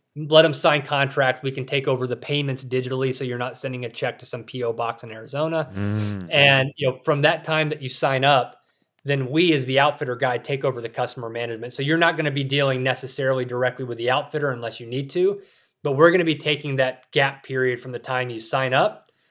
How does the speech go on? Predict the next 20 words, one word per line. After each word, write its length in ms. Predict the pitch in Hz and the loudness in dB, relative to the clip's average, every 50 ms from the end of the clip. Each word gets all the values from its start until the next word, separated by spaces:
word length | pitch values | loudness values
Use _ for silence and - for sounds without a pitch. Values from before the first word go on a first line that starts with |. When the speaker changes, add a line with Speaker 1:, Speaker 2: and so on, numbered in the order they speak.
| _ - | _ -8
Speaker 1:
to 80 | - | -6
the 80 | 139 143 | -4 -4
time 300 | 139 143 151 151 151 147 | -2 0 0 0 2 2
you're 120 | 139 139 | 0 0
in 60 | 135 127 | 0 -2
the 80 | 120 | -4
field 320 | - - 151 139 131 123 - | -8 -6 -2 0 0 0 -2
preparing 500 | - - - - 131 127 120 117 107 98 | -6 -14 -8 -4 -2 -2 -2 -4 -6 -12
you, 200 | 98 101 101 - _ _ _ _ _ _ _ - | -16 -20 -20 -20 _ _ _ _ _ _ _ -6
which 180 | 143 131 139 | -6 -4 0
means 240 | 156 160 156 143 127 | 2 2 2 2 0
we'll 120 | 135 143 | -2 -2
be 120 | 139 151 135 | -2 -2 -2
sending 320 | - - 156 156 151 143 | -2 -2 -2 -2 -2 -2
you 80 | 143 139 | -2 0
notifications 680 | 135 135 131 131 139 135 - 147 139 131 131 135 127 - | 2 2 2 0 -2 -4 -2 0 0 0 0 -2 -6 -2
saying, 240 | 151 139 131 127 120 | 0 0 0 2 2
"Hey, 400 | 143 151 143 135 123 120 - - _ _ _ _ _ _ _ | 2 4 4 4 2 0 -2 -10 _ _ _ _ _ _ _
you 80 | - 123 | -6 -4
know, 180 | 110 107 107 | -4 -4 -6